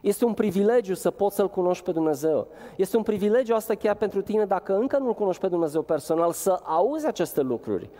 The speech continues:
Pentru că sunt cuvintele lui Dumnezeu și Dumnezeu îți spune chiar astăzi, tu poți să fii ascuns în mine. Și acum, dacă ar fi să fac o pauză,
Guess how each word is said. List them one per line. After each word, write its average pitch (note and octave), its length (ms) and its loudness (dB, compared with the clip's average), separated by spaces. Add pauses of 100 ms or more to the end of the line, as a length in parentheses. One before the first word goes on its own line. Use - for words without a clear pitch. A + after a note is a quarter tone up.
(220)
Pentru G3 220 2
că G3 80 0
sunt F#3+ 220 0
cuvintele B3 380 0
lui A#3 120 -4
Dumnezeu F#3 360 2
și G3+ 120 -8
Dumnezeu F3+ 300 2
îți G3 100 -2
spune F#3+ 260 0
chiar E3 220 0
astăzi, E3+ 420 0 (300)
tu C#4 100 2
poți A3+ 340 2
să F#3 100 0
fii G#3+ 260 -2
ascuns D#3 760 -2
în C3+ 200 2
mine. D3 360 0 (2250)
Și - 120 -2
acum, C4 220 2
dacă B3+ 200 0
ar F#3 60 0
fi C4+ 120 -2
să A#3 140 -2
fac A3+ 240 -2
o G#3 60 0
pauză, C#3+ 640 0